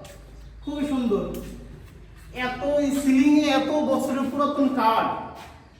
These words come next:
দেখে বুঝার উপায় নাই যে এরা এত পুরাতন বছরের, এত পুরাতন সিলিং। খুব সুন্দরভাবে দাঁড়িয়ে আছে। দারুণ একটি স্থাপনা। এখানে না আসলে আসলে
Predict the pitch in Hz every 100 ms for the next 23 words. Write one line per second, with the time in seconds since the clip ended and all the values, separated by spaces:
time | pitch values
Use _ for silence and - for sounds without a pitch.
0 | - - 240 247 269 269 - - 240 247
1 | 262 269 277 285 285 269 240 240 233 226
2 | 226 233 262 262 311 294 277 277 269 254
3 | 240 240 240 233 226 269 269 262 262 233
4 | - 202 175 - - - - - - 320
5 | 269 - 294 294 311 254 247 - 233 226
6 | 202 - - - - - - - - -
7 | - - - - - - - - - -
8 | - - - - - - - - - -
9 | - - - - - 226 240 240 226 247
10 | - 226 202 233 - 220 214 233 226 220
11 | 214 - 214 214 220